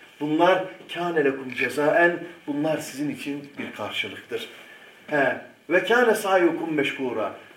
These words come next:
ve sizin sayenize karşı, gayret ve çalışmanıza karşı bir karşılıktır, bir şükür ve bir teşekkürdür, bir bedeldir. İnna nahnu te'kidun li ismin muhakkak ki. Yani burada nahnu olmasa da olurdu.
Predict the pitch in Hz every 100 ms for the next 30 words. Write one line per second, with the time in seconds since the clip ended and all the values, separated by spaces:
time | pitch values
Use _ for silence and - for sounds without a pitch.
0 | - 196 196 196 226 - 160 160 156 151
1 | 151 143 135 120 139 113 135 151 180 151
2 | 139 131 127 135 127 123 135 131 120 -
3 | 196 202 - - 143 156 - 135 123 -
4 | 139 143 165 147 135 131 139 - 160 139
5 | 127 117 117 113 107 104 110 104 117 156
6 | 160 143 135 127 117 113 - - - -
7 | - - - - 247 208 170 139 160 165
8 | 151 139 131 131 165 160 156 185 151 139
9 | 139 147 147 160 202 196 - - 135 147
10 | 151 - - 165 123 101 - - 165 175
11 | 175 190 196 202 196 - - 196 196 208
12 | 208 202 170 151 156 156 165 139 104 -